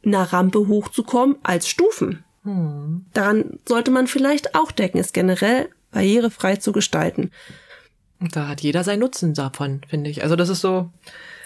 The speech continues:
Speaker 1: Ganz genau.
Speaker 2: Sollte jeder mal für sich nachdenken, der ein eigenes Geschäft oder Restaurant oder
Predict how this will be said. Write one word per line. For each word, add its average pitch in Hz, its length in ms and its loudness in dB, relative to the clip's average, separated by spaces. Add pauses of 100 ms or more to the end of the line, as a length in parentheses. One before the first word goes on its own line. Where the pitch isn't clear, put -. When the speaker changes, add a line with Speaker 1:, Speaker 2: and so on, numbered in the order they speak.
(100)
Speaker 1:
Ganz 160 260 0
genau. 294 220 4
Speaker 2:
Sollte 185 240 4
jeder 214 260 4
mal 214 140 2
für 208 120 0
sich 190 180 -2
nachdenken, 180 520 0
der 175 100 2
ein 160 100 -2
eigenes 175 360 -2
Geschäft 170 440 -6
oder 139 180 -8
Restaurant 135 480 -8
oder 123 320 -10